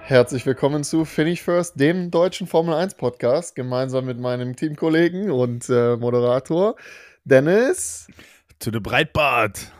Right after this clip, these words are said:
Speaker 2: Hallöchen.
Speaker 1: Yes. Und meiner Wenigkeit Pascal Hinz, der Urlauber ist zurück und es tut mir sehr, sehr leid. Ich hab's nicht hinbekommen,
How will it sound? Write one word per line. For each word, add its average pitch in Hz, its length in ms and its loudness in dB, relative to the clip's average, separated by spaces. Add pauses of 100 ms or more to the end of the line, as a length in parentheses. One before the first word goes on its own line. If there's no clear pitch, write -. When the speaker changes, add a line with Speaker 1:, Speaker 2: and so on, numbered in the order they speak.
(120)
Speaker 2:
Hallöchen. - 0 -
Speaker 1:
Yes. 135 1160 4
Und 170 200 -4
meiner 160 280 0
Wenigkeit 147 500 -2
Pascal 139 340 -2
Hinz, 135 240 -2
der 127 160 0
Urlauber 131 420 4
ist 120 160 -4
zurück 127 440 0
und 131 140 -4
es 127 120 -6
tut 135 200 -6
mir 127 180 -2
sehr, 120 220 0
sehr 113 180 -2
leid. 110 260 -2
Ich 107 160 -10
hab's - 180 -8
nicht 143 240 -8
hinbekommen, 127 680 -4